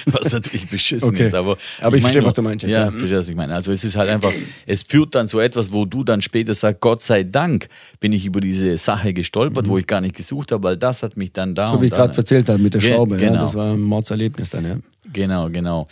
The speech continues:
Speaker 1: Also, äh, pf, ja, das ist, das kann natürlich auch immer ein zweischneidiges Schwert sein. Ähm,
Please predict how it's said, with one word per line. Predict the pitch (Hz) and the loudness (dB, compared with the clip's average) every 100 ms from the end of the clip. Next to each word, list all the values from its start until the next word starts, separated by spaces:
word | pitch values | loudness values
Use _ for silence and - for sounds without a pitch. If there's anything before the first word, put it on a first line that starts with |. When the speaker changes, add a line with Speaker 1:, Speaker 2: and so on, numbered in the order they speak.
| - - _ | -16 -20 _
Speaker 1:
Also, | 92 95 85 - 87 85 | -4 -2 -4 -2 -2 -2
äh, | |
pf, | 76 - - | 0 0 2
ja, | 78 101 | -4 -6
das | 82 85 | -6 -8
ist, | 90 - - | -6 -6 -8
das | 76 - | -10 -8
kann | 92 | -6
natürlich | 87 90 87 | -6 -6 -4
auch | 82 | -2
immer | 95 90 | -2 -2
ein | 82 | -4
zweischneidiges | 73 85 95 98 - 87 87 82 90 92 85 85 - | -6 -4 -2 -2 -4 -6 -6 -6 -6 -6 -4 -4 -6
Schwert | - 95 104 | -2 -2 -2
sein. | - 73 73 73 _ - - - _ | -2 -6 -8 -14 _ -20 -20 -20 _
Ähm, | 71 78 78 78 76 | -10 -6 -6 -8 -10